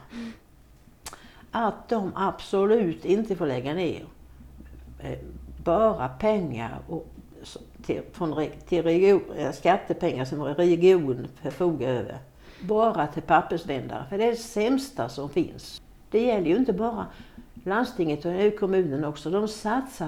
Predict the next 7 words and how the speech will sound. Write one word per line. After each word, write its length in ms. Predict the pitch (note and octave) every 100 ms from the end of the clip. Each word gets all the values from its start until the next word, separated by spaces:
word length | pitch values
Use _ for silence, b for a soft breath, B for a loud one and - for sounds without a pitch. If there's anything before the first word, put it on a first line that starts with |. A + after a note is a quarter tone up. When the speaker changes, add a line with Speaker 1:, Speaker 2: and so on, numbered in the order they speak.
| -
Speaker 2:
pengar 400 | G#3 G#3 D#3+ C#3+
på 120 | C#3+
fel 320 | C#3+ G3 D3 B2+
saker. 500 | G3 B2+ - - - - - - - B B B
De 280 | - A3+
kan 360 | A3+ C4+ C4 G#3+
ju 160 | F#3+